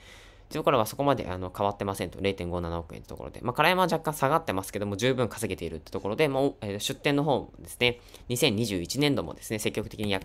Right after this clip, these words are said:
やっていきますよという話がございましたので、はい、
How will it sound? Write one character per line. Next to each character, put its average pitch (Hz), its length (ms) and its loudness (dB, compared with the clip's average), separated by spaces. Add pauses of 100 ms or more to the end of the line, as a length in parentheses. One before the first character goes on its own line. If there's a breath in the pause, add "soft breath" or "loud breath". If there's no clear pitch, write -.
(120)
や 101 120 -6
っ - 40 -10
て - 80 -2
い 107 60 -2
き 123 80 -4
ま 127 80 2
す - 100 -6
よ 95 120 -2
と 90 100 -8
い - 0 -
う - 20 -6
話 92 280 -6
が 80 100 -8
ご 90 140 -4
ざ 98 120 0
い 101 80 -2
ま 110 160 -2
し - 60 -6
た - 120 -10
の 90 140 -10
で、 117 240 4 (880 loud breath)
は 123 100 0
い、 95 60 2